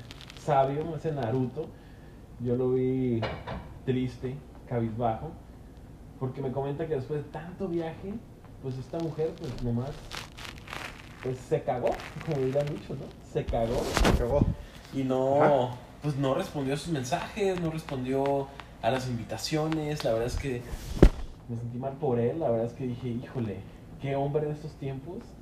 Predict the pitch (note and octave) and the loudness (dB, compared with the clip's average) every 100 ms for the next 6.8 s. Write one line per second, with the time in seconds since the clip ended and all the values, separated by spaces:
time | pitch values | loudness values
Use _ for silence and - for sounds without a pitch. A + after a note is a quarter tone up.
0 | - B2 C3 B2 - C3 B2 C3+ B2+ A#2 | -8 -6 -4 -6 -8 -10 -6 -4 -4 -6
1 | G2+ G2+ A#2+ - A2 G#2 A2 - - - | -8 -6 -6 -6 -6 -6 -6 -8 -10 -8
2 | G2 - A#2 - A2 G#2 C3 A#2+ B2+ C3+ | -10 -8 -8 -6 -6 -2 -4 -2 -2 -2
3 | D#3+ D3+ D3 A#2+ B2 C#3 A#2 A#2 C#3+ C#3+ | 0 0 2 2 2 0 0 -2 0 -2
4 | F3 C3+ D3+ D#3 E3+ D#3+ - D3 D3 - | 0 2 2 2 2 2 -2 -2 -2 -2
5 | D3 - B2+ C3+ - C#3 B2+ C3+ D3+ C#3 | -6 0 0 0 2 2 2 0 -2 2
6 | A#2+ B2+ A2+ B2 C3 D#3 A#2 | 4 4 0 -4 0 4 2